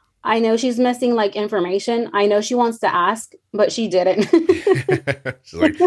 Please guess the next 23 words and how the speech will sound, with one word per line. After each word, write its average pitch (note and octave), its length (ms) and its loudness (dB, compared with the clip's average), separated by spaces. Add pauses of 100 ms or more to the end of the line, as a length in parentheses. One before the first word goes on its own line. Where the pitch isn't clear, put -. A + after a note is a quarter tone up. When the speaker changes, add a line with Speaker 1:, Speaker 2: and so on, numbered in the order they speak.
(260)
Speaker 2:
"You C#3 100 -2
have B2+ 100 0
a F2 60 -2
magic A#2 360 -2
thing F2+ 160 -6
on D#2+ 100 -8
your D#2+ 120 -6
cell D3 220 -4
phone." - 280 -12 (140)
<laughs> - 560 -2 (1500)
Speaker 1:
It, D4 260 2 (140)
it's D#4+ 180 -2
frustrating. A#3+ 800 0 (160)
It's B3 160 -4
frustrating, A#3 600 2
like, G3 380 -4
Speaker 2:
Yeah. A3+ 140 -4
Speaker 1:
because G#3+ 440 -2 (360)
we're, A3 400 -2
there's A#3 420 0
so A#3 240 0
many, B3 600 -4 (580)
um, F3 480 -6